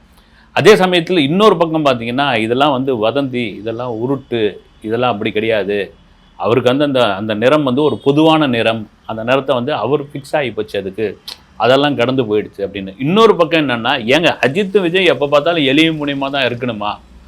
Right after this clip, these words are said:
அவர்களுக்கும் ஒரு வயதாகிறவர்களுக்கு, அவர்களுக்கும் வந்து ஒரு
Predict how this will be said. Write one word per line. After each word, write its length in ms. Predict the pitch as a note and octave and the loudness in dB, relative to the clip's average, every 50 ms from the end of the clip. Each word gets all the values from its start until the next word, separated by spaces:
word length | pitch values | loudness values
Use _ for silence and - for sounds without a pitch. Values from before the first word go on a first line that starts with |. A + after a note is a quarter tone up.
| - - - - | -20 -20 -20 -10
அவர்களுக்கும் 440 | - A2 C#3 D#3+ E3+ F3 E3 F3 F#3 | -4 0 2 2 2 0 -2 -2 -2
ஒரு 200 | F3 D3+ C3+ C3+ | 0 0 2 2
வயதாகிறவர்களுக்கு, 680 | C#3 C#3+ C#3+ C#3 B2+ B2 A#2+ A#2+ A#2+ A#2+ B2 A#2+ B2 | 2 2 2 4 2 2 2 0 -4 -4 -6 -6 -6
அவர்களுக்கும் 540 | B2 - G#2+ A#2+ C#3 D#3+ E3+ F#3 F#3 F#3+ G3+ | -8 -6 -4 -2 -2 0 -2 -2 -4 -4 -4
வந்து 240 | F#3+ E3+ D3 D3 E3 | -4 -2 -2 0 0
ஒரு 280 | D3+ C3+ B2+ A#2+ - | 0 0 -2 -2 -6